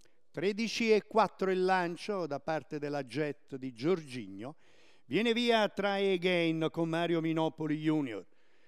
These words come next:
E punta in avanti Try Again e va su Terra Cotona e probabilmente sarà un classico freeway. Trentatré freeway annunciato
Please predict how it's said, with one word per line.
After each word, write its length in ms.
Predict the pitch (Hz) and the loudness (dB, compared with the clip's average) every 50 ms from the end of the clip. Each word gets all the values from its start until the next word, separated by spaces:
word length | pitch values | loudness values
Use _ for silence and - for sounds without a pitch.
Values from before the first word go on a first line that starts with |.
| - - - - - | -20 -20 -20 -20 -10
E 140 | - 127 127 | -8 -6 -6
punta 460 | - - 208 240 247 226 - 233 233 | -4 -2 -2 -2 -2 0 2 2 2
in 140 | 226 233 226 | 4 4 4
avanti 600 | 220 220 202 180 160 151 147 143 - - 160 - | 4 6 6 4 4 2 0 -4 -4 -6 -6 -4
Try 720 | - 165 170 165 160 156 156 156 156 151 151 147 147 147 | -2 0 2 2 2 2 2 2 2 2 2 0 0 -2
Again 680 | 143 135 156 180 202 196 196 202 202 196 190 185 180 | -2 0 0 0 0 0 -2 -4 -6 -6 -6 -6 -4
e 140 | 175 170 156 135 | -4 -6 -6 -6
va 320 | 120 131 165 170 165 165 | -4 0 0 0 0 0
su 180 | 151 - 165 151 - | -2 -4 -8 -10 -4
Terra 320 | - 185 185 175 165 170 156 | -2 -2 0 0 0 -2 0
Cotona 540 | - 143 135 - - 104 85 90 95 113 - - - - - - - - - | 2 0 0 0 -2 -8 -10 -10 -14 -14 -16 -18 -20 -20 -20 -20 -20 -12 -6
e 120 | - 208 | -4 -2
probabilmente 920 | - - 214 214 190 208 202 190 165 170 170 165 165 165 160 151 - 151 | 0 2 2 4 6 6 6 6 4 2 0 2 0 0 0 -2 -2 -4
sarà 220 | 135 - 151 151 151 | -2 -2 -2 0 0
un 100 | 151 143 | -2 -2
classico 560 | - 165 165 151 - - 151 135 - 156 139 | 0 0 0 0 0 -2 -4 -2 0 -2 -2
freeway. 720 | - - 151 156 156 151 147 156 147 143 139 139 135 143 - - - - - - - - - - - - - | 0 -2 0 0 0 0 2 0 0 0 -2 -4 -6 -8 -12 -18 -20 -20 -20 -20 -20 -20 -20 -20 -20 -12 -4
Trentatré 960 | - 190 220 233 226 - - 208 196 185 - - 220 240 254 254 247 233 190 | 0 2 2 2 2 2 4 4 4 4 4 4 6 6 6 6 4 2 2
freeway 560 | - - 190 208 202 202 202 196 196 196 190 | 0 -2 -2 0 2 4 6 8 8 8 8
annunciato 1040 | 185 180 180 190 190 190 175 - - 165 127 113 104 110 - - 139 143 135 - | 6 6 4 2 0 -2 -2 0 0 0 0 0 -4 -8 -8 -8 -8 -8 -8 -12